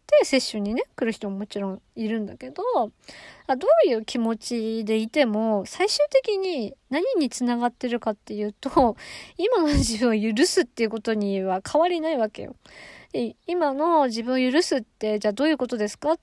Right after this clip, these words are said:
言ったら、今の自分自身を愛する、満たす、許す、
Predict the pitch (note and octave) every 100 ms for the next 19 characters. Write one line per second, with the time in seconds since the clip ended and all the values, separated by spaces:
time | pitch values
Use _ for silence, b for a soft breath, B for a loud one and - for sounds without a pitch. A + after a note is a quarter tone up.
0 | - C#4+ - F4 F#4 F#4+ C4 - D#4+ C#4
1 | A#3 A#3 C#4+ D#4+ G4 - D#4 F#4 A#4+ G4+
2 | G#3+ - - B3 C#4 D#4+ G3+ - _ _
3 | _ _ A3 G3+ C#4+ - - _ _ A3
4 | A3 A#3 C4+